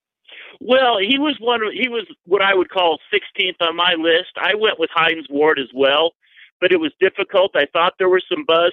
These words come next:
for Hines Ward because he was more of a complete guy. He wasn't a deep threat, but he was underneath great. He put the, he, he blocked extremely well, and he, he had the, the hardware, the jewelry, the Super Bowl stuff.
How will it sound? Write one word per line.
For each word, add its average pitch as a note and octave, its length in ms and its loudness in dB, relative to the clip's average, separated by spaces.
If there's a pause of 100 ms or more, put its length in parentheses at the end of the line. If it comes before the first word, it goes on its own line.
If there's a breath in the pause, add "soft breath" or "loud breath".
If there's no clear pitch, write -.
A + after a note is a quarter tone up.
for D3+ 100 0
Hines D#3+ 380 -2
Ward E3 400 2
because D3+ 480 0
he D#3 120 -6
was C#3+ 200 -6
more D3+ 340 4
of C#3 120 -2
a C3+ 120 2
complete D#3+ 640 -6
guy. D3+ 360 0 (380 soft breath)
He G3 80 -4
wasn't F3 280 2
a C#3 80 0 (100)
deep F#3 260 -2
threat, F3 340 0
but D3+ 80 -8
he D3+ 80 0
was C#3 200 -2
underneath E3 560 -2 (120)
great. F3 280 0
He C#3 200 -12
put D#3 220 0
the, C#3 120 -4
he, C3+ 200 -6 (140)
he D3 220 -14
blocked E3 400 -2
extremely D#3 540 -6
well, D3+ 440 2 (420 loud breath)
and D#3 240 -2
he, D#3 300 -8
he D#3 280 -4
had E3 220 -2
the, C#3 340 2 (100)
the C3+ 100 0
hardware, D#3+ 640 0
the C3 160 -10
jewelry, D#3 460 0
the B2+ 200 -10
Super D#3 240 -10
Bowl C#3 320 0
stuff. D3 280 -2